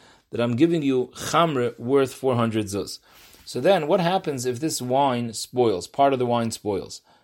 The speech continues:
The Yoshim could say, "You know what? It was actually your wine that spoiled." And then Ravina would be left with nothing. Or let's say they sold the wine and they got money,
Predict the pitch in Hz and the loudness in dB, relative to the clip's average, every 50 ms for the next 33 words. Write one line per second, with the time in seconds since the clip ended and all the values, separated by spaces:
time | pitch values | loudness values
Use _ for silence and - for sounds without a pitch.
0 | _ _ - 104 139 170 185 180 202 180 - 196 185 - 196 190 160 143 147 156 | _ _ -4 0 2 2 2 0 -2 -4 -4 -4 -2 0 0 2 2 0 0 2
1 | 170 190 208 202 - - _ _ _ _ _ _ _ _ _ _ - 131 127 139 | 2 2 2 0 -2 -8 _ _ _ _ _ _ _ _ _ _ -4 -2 0 2
2 | 151 170 175 180 - 147 147 143 139 165 185 185 165 143 131 123 113 104 101 98 | 2 2 2 0 -2 -4 -2 0 2 4 4 6 6 4 4 2 2 -2 -6 -10
3 | 92 - _ _ _ _ - 113 113 - - - 107 104 98 90 85 - - _ | -14 -20 _ _ _ _ -6 -6 -6 -6 -6 -6 -4 -2 -2 -4 -4 -8 -14 _
4 | _ _ _ _ _ - 95 98 98 98 98 123 131 127 127 123 123 120 131 139 | _ _ _ _ _ -12 -10 -8 -6 -4 -4 -4 -2 -2 -2 -2 0 0 0 0
5 | 135 - 143 127 151 170 165 - - - - _ _ _ _ _ _ - - _ | 0 -2 -6 -6 -4 -4 -4 -4 -6 -12 -20 _ _ _ _ _ _ -20 -20 _
6 | _ _ _ - 147 151 185 214 202 - - 190 190 185 175 170 160 147 135 - | _ _ _ -2 0 2 2 2 2 2 2 2 4 4 2 2 0 -2 -2 -2
7 | - 160 160 160 160 151 143 143 135 135 131 127 131 147 139 127 120 120 117 135 | 0 2 2 2 2 2 0 0 0 2 2 0 0 -2 -4 -6 -4 0 2 2
8 | 139 131 123 117 113 104 98 110 151 208 | 2 2 2 0 0 0 -2 -4 -6 -8